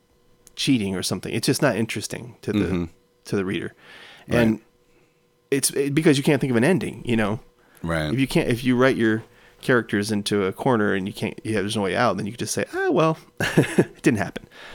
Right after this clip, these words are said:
Speaker 1: I don't think that's the case with this movie. I think it's more that you have to decide what, you know, chronologically, th-, there's, there's some things that don't fit. There's some, you know, things that couldn't happen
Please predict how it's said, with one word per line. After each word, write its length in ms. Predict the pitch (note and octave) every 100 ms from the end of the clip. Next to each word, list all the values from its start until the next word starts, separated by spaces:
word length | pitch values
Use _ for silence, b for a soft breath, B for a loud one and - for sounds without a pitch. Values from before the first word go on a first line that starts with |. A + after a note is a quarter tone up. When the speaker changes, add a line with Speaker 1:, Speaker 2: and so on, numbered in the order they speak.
| B B
Speaker 1:
I 100 | B
don't 200 | F#3+ -
think 140 | - D3+
that's 200 | B2+ -
the 100 | G2+
case 260 | - -
with 140 | - -
this 200 | F2 -
movie. 300 | - - -
I 120 | B2+
think 200 | - E3+
it's 160 | D#3+ -
more 460 | A#2 A2+ A2 B2 - B B B B _ -
that 140 | A#2+
you 260 | A2 C3+ C#3+
have 280 | A#2+ B2 A2+
to 80 | B2
decide 720 | B2+ - B2 A#2 G#2 G2 G2+ b b b b b b b _
what, 220 | - A2 - _ _ _ _ -
you 120 | C3
know, 160 | A2+ G2
chronologically, 920 | - C#3 C#3 B2+ A#2+ A2+ - A#2+ A2+
th-, 160 | G#2 A2+
there's, 240 | A#2+ A2
there's 220 | - A#2+
some 160 | - G#2+
things 280 | B2+ A#2+ A2
that 120 | G#2
don't 240 | A2+ G#2+
fit. 440 | - - A2 G#2 -
There's 180 | G2+ -
some, 340 | G#2 G#2 G#2 B B B B B B B B
you 140 | - A2
know, 280 | G2+ E2+ - _ _ _ -
things 180 | B2+ A2+
that 120 | G#2
couldn't 220 | C#3+ A2+
happen 720 | F2+ C#3 C#3+ C3+ A#2 A2+ G#2